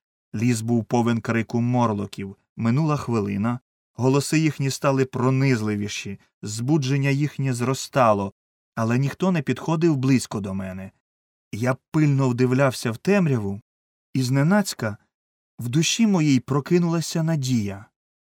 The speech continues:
А може, морлоки перелякалися? І тут я помітив дивну річ. Темрява, здавалося, світлішала.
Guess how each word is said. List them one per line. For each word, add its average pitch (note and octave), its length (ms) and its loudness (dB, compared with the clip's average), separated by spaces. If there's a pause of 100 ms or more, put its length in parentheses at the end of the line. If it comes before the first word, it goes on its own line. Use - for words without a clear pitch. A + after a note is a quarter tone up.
(300)
А C3 120 4
може, C3 420 2
морлоки B2 640 2
перелякалися? A#2 1040 -2 (1300)
І A2 100 -4
тут G3 300 -2
я D3 120 4
помітив C#3+ 540 0
дивну C3+ 460 2
річ. G#2+ 400 -4 (920)
Темрява, C#3 540 2
здавалося, B2+ 840 -2 (120)
світлішала. A2+ 1000 -6